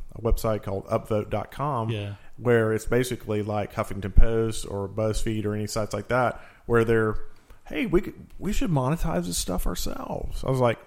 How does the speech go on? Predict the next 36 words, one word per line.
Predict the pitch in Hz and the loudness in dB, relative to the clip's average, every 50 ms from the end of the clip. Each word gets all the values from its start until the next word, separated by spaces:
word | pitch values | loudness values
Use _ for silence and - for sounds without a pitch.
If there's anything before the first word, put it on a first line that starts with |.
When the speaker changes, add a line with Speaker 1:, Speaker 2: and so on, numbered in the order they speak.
| - - - - - | -20 -20 -20 -10 -6
Speaker 1:
"How | 113 127 | -4 -2
long | 151 165 160 | -2 -2 -2
did | 147 143 | 0 -2
it | 139 - | -2 -2
take | - 151 147 - | -4 -6 -4 -4
you | 165 156 | -6 -6
to | 117 - | -2 -2
figure | - 143 131 123 | 0 0 0 2
that | 113 113 135 147 | 2 2 2 2
out?" | 123 98 - - - - - - 120 | 0 0 -2 -6 -8 -12 -14 -16 -12
And | 120 117 113 | -8 -4 -2
they | 113 110 | -2 0
do | 107 120 113 110 | 0 -2 -4 -2
their | 101 104 101 101 | -2 -2 -2 -2
own | 104 - - | -4 -6 -2
podcast | - - 139 139 143 - 151 143 139 - - | 0 2 2 2 2 2 2 2 2 0 0
based | - 120 120 117 - 113 | 0 0 0 0 0 -2
off. | 110 - - - - - - - - - - - - - | -4 -4 -6 -12 -20 -20 -20 -20 -20 -20 -20 -20 -20 -8
It's, | - 113 113 - - | -6 -6 -6 -4 -2
Speaker 2:
Are | 131 | -2
you | 143 131 | 0 0
Speaker 1:
it's | - | 0
Speaker 2:
sure | 220 220 220 | 2 4 6
Speaker 1:
really | 160 196 170 127 110 | 6 6 6 4 2
Speaker 2:
it's | 110 | 0
Upvote? | 123 - - 147 139 165 180 185 185 - - - - | -2 -4 -4 -6 -4 -4 -4 -4 -4 -8 -10 -10 -6
That | 147 143 151 147 | -6 -6 -4 -4
redirected | 139 139 143 135 131 127 131 127 - 123 113 | -4 -4 -2 -2 -2 -2 -4 -4 -6 -6 -4
me | 117 117 110 | -4 -4 -4
to | 107 98 | -4 -6
Brigade | 104 101 92 95 107 110 110 113 107 95 | -6 -6 -4 -4 -4 -4 -4 -4 -6 -6
Beta. | 98 101 107 101 95 90 90 90 101 - - - - - - - - - - - - - - - | -6 -6 -6 -6 -6 -8 -10 -8 -6 -4 -4 -2 -2 -4 -4 -4 -4 -6 -6 -8 -12 -14 -10 -10
Speaker 1:
I | 120 | -8
think | - - 208 - - | -8 -8 -8 -10 -12
it's | - - - | -14 -10 -10
Upvote. | - 107 - - - 107 107 - - - | -10 -10 -10 -10 -8 -8 -8 -8 -8 -6